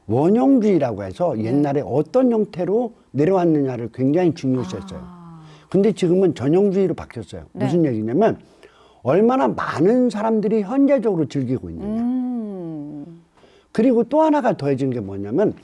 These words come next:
Speaker 1: 얼마나 보편적이냐. 그러니까
Speaker 2: 아.
Speaker 1: 한국 사람만 즐길 수 있는 놀이라면 안 되는 거죠.
Speaker 2: 아.
Speaker 1: 그러니까, 어,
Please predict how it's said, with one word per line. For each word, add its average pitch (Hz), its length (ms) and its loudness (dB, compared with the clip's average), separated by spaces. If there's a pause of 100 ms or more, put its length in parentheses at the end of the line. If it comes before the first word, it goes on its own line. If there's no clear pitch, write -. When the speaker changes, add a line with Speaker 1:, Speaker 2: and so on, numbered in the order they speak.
(200)
Speaker 1:
얼마나 147 460 -2
보편적이냐. 151 800 -6 (400)
그러니까 196 200 0
Speaker 2:
아. - 40 -6
Speaker 1:
한국 359 340 4
사람만 262 640 2
즐길 220 480 0
수 208 80 -6
있는 196 240 2
놀이라면 156 440 0
안 131 200 -2
되는 104 200 -6
거죠. 78 280 -16 (260)
Speaker 2:
아. 214 520 -16 (800)
Speaker 1:
그러니까, 247 380 -2 (840)
어, 131 280 -2